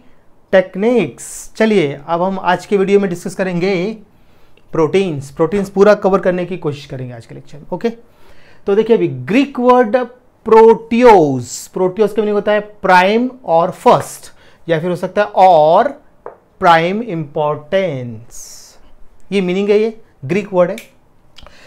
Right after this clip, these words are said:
प्रोटीन की डेफिनेशन क्या है? Proteins are polyamide। Polyamide मतलब सीओएनएच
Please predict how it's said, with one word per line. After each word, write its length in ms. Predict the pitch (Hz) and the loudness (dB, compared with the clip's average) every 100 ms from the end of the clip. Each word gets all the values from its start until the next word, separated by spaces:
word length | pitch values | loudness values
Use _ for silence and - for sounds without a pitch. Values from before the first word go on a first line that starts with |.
| - - | -20 -6
प्रोटीन 300 | 175 196 240 | -2 0 0
की 60 | 262 | 2
डेफिनेशन 440 | 240 240 247 247 | 2 2 0 0
क्या 120 | 240 240 | 2 0
है? 120 | 233 | 2
Proteins 380 | 220 214 247 226 | 0 2 0 2
are 120 | 240 | 0
polyamide। 560 | 240 226 214 208 165 147 | 4 4 6 4 2 2
Polyamide 340 | 185 196 220 | 2 4 2
मतलब 180 | 220 220 | 0 0
सीओएनएच 1000 | 202 - 220 240 240 247 196 202 214 208 | -4 -4 0 6 6 6 0 2 0 -2